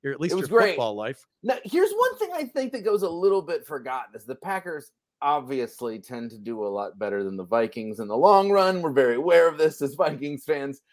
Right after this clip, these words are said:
Speaker 2: but we almost always split the series with them. The, even when we kinda suck and they're pretty good, we
Speaker 1: Is
Speaker 2: play
Speaker 1: that
Speaker 2: a
Speaker 1: right?
Speaker 2: Yeah, we play 'em pretty close. Rodgers doesn't have as, like, I think Cousins has a winning record against the Packers. I'm fairly certain.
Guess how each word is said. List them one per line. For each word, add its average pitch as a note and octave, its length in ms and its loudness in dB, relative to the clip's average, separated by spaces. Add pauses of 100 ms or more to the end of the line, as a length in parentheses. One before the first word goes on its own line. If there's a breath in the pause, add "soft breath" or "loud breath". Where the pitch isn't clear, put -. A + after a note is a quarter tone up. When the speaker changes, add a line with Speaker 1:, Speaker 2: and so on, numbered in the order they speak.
(120)
Speaker 2:
but A3 120 -4
we F#4 160 0
almost D#4 460 4
always F#3+ 260 0
split C#3+ 280 -2
the C3 80 -8
series A#2 420 -4
with F#2+ 140 -10
them. E2+ 140 -20 (500)
The, F#3 260 2
even C4 240 -4
when B3 180 0
we A#3 140 -2
kinda G3+ 280 -6
suck G#3 340 -2
and D#3 120 -8
they're F#3 120 -2
pretty F#3 220 -6
good, E3+ 380 -6 (160)
we F3+ 160 -2
Speaker 1:
Is - 100 -6
Speaker 2:
play A#3+ 200 2
Speaker 1:
that E3 80 0
Speaker 2:
a - 20 -2
Speaker 1:
right? G#3 440 -2 (420)
Speaker 2:
Yeah, G#3 200 4
we B3 120 2
play G4+ 200 0
'em F#4+ 100 0
pretty A#3+ 180 -4
close. E3+ 380 -2
Rodgers A#3 400 -2
doesn't G3+ 240 0
have F#3+ 180 -4
as, D#3+ 140 -4
like, E3 200 -4 (200 soft breath)
I A3 60 2
think G4+ 180 0
Cousins C4+ 300 0
has F#3 120 -2
a F3 60 0
winning D3 520 -6
record C4 360 -4
against F3+ 320 -6
the - 80 2
Packers. - 720 -6
I'm C3+ 300 -6
fairly D#3+ 280 0
certain. C3+ 500 -6